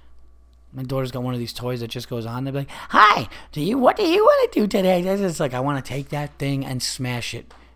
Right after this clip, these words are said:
okay, over the fucking refrigerator and have it never talk again." I'm fired up about this woman, guys. I don't know what to do.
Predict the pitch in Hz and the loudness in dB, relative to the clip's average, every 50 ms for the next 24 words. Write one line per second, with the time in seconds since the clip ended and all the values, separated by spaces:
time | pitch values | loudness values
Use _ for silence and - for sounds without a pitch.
0 | - 120 117 - 127 120 120 - 127 123 120 123 120 120 - - - 123 - - | -14 -14 -10 -8 -6 -6 -6 -6 -6 -6 -4 -6 -6 -8 -8 -8 -10 -10 -8 -8
1 | 123 120 120 117 - - 120 117 - 120 117 117 113 113 110 - 127 117 110 117 | -8 -8 -8 -8 -6 -8 -6 -6 -4 -4 -4 -4 -4 -6 -6 -8 -8 -8 -6 -6
2 | 120 117 117 120 123 117 113 120 107 - 117 113 104 - 101 107 113 110 98 - | -8 -8 -6 -6 -6 -6 -8 -10 -8 -6 -6 -6 -6 -8 -10 -10 -10 -10 -10 -12
3 | - - - - - - - - - - - 139 139 143 - - 160 151 143 139 | -16 -20 -20 -20 -20 -20 -20 -20 -20 -16 -8 -4 -4 -4 0 2 4 4 4 4
4 | 139 135 127 - 120 120 120 120 - 123 110 - - 127 120 120 117 110 110 110 | 2 2 0 -2 -2 -2 -2 -2 -4 -6 -8 -6 -4 -4 -2 -2 -4 -4 -4 -4
5 | 110 110 107 - - - 131 120 120 120 120 117 117 113 - 113 110 113 107 95 | -4 -4 -6 -8 -8 -8 -8 -6 -4 -4 -4 -4 -4 -6 -8 -8 -8 -8 -8 -8